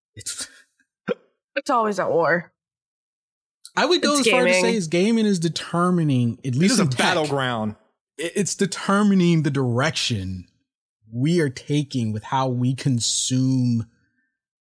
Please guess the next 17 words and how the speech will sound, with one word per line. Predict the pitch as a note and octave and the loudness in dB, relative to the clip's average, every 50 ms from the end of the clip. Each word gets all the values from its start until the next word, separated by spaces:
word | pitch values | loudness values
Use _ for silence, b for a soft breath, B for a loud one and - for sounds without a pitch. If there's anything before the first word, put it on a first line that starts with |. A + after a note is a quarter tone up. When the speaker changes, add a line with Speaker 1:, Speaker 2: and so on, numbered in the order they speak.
| _ _ _ _ _ - | _ _ _ _ _ -10
Speaker 1:
media | G#2+ A#2 B2+ B2+ B2 G#2+ G2+ F#2 F#2 - F2 - _ _ _ _ _ _ | -4 -2 0 0 0 -2 -4 -6 -10 -14 -18 -20 _ _ _ _ _ _
and | - A2+ A2 | -12 -10 -8
how | - - B2 A#2+ | -6 -4 -4 -4
we | A#2 A2+ A#2 A2+ A2+ A2 A2 G#2 G#2 _ _ _ _ _ _ - | -2 -2 -2 -2 -2 -2 -4 -6 -8 _ _ _ _ _ _ -8
deal | - C3+ C#3+ D3+ D3+ D3+ C#3 | -4 -2 0 2 2 0 0
with | C3 B2+ A2+ - - - _ _ | 0 -2 -2 -4 -8 -18 _ _
each | - C3 B2 - - - - | -6 -6 -6 -4 -6 -8 -6
other. | F2+ F#2+ G2+ F#2+ E2 - - - - _ _ _ _ _ _ _ _ _ _ _ _ _ _ _ _ _ _ _ _ _ _ _ _ _ _ _ _ _ | -8 -8 -8 -8 -10 -16 -20 -20 -20 _ _ _ _ _ _ _ _ _ _ _ _ _ _ _ _ _ _ _ _ _ _ _ _ _ _ _ _ _
It's, | - D#3 F3 - - - - - | -8 -6 -4 -4 -4 -6 -4 -2
it's | F3 F#3+ F#3+ | -4 -2 -2
shaping | - - - - - - G#3 F3+ F#3+ G3 F#3+ - C3+ A#2+ A2+ G2+ F#2+ F#2+ F2 F2 _ _ _ _ _ _ _ _ _ - | -2 -2 -2 -2 -2 0 2 2 2 2 0 0 -2 -2 0 -2 -4 -4 -8 -10 _ _ _ _ _ _ _ _ _ -4
our | A#2 C3+ B2+ | -4 -2 -2
future | - - - B2 B2 B2+ B2+ A#2 - B2 G#2+ G#2 | -4 -6 -6 -2 0 0 0 -2 -4 -6 -6 -6
in | F#2 G#2 G2+ | -6 -4 -4
more | G#2 G2+ G#2 G#2+ A2 A2 G#2+ G#2 | -2 -2 -2 -2 -4 -4 -4 -6
ways | F#2+ G2 G2 F#2+ F#2 F2+ F2 E2 E2+ E2 - - - _ _ _ _ _ _ _ _ _ _ _ _ G#2 | -6 -6 -6 -6 -6 -6 -8 -10 -10 -10 -10 -10 -10 _ _ _ _ _ _ _ _ _ _ _ _ -10
than | A2+ G#2+ G2+ G2 F#2+ F#2+ F#2 F#2 F#2 F2+ F2+ F2+ E2+ F2 | -8 -6 -6 -4 -6 -6 -8 -8 -10 -10 -10 -12 -12 -14